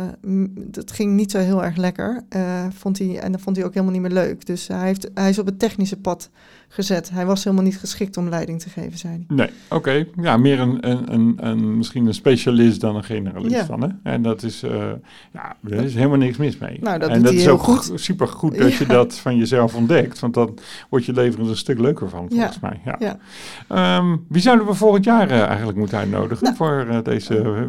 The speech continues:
Speaker 2: podcast en, eh, en misschien zelfs het blad?
Speaker 1: Hele goede vraag, eh, Tom. <laughs> Ik, nou ja, we staan open voor ideeën. We zijn nu de planning aan het maken voor, eh, twintig twintig. Dus, eh, als je ideeën hebt wie we zouden moeten spreken, dan, eh, kom maar door.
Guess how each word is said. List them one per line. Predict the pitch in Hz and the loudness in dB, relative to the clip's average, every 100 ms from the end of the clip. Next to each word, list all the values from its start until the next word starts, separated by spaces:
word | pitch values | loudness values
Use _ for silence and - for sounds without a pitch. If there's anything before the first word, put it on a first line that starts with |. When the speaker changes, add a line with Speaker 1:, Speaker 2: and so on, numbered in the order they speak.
| 101 | -6
Speaker 2:
podcast | - - - 110 - | -8 -6 -2 -2 -2
en, | 117 104 104 | -4 -4 -4
eh, | 110 110 | -4 -4
en | 110 | -4
misschien | 110 117 107 | -4 -2 -4
zelfs | 98 110 95 | -2 -4 -4
het | 95 | 0
blad? | 117 269 - - - - - - | 0 0 -6 -20 -20 -20 -18 0
Speaker 1:
Hele | 220 269 | 2 2
goede | 269 190 180 | 2 0 0
vraag, | 208 247 285 | 2 0 2
eh, | 214 | -2
Tom. | 190 196 247 - - | -2 -2 -2 -4 0
<laughs> | 226 196 226 202 294 - _ - - - - | 2 4 0 -4 -8 -10 _ -18 -18 -18 -10
Ik, | 226 - | -10 -2
nou | 240 240 | 4 6
ja, | 196 190 202 | 8 6 4
we | 240 | 0
staan | 240 - - 220 202 | -2 -4 4 4 6
open | 220 285 | 4 4
voor | 302 240 | 2 2
ideeën. | 208 226 269 | 6 4 4
We | 226 | 2
zijn | 226 220 | 4 6
nu | 226 | 4
de | |
planning | 202 233 233 214 | 4 4 4 2
aan | |
het | 190 | 0
maken | 190 190 190 | 2 2 0
voor, | 190 180 | -2 -2
eh, | 175 175 | 0 -2
twintig | 170 196 190 185 | -2 -2 -2 -2
twintig. | 214 277 254 240 208 | -2 -2 -4 -10 -4
Dus, | 208 202 | -2 0
eh, | 208 190 - | 0 0 0
als | 196 196 | -4 0
je | 202 190 - | 0 -2 -2
ideeën | 202 208 226 214 | 0 2 4 2
hebt | 180 185 190 | 0 -4 0
wie | 202 | 0
we | 185 | 0
zouden | 185 180 185 | -2 -2 -2
moeten | 185 190 | -4 -6
spreken, | - 208 208 196 | -4 -2 0 -2
dan, | 170 170 170 | -4 -4 -6
eh, | 170 170 - _ _ | -6 -8 -14 _ _
kom | - 202 | 0 2
maar | 180 | 4
door. | 180 240 320 | 4 4 2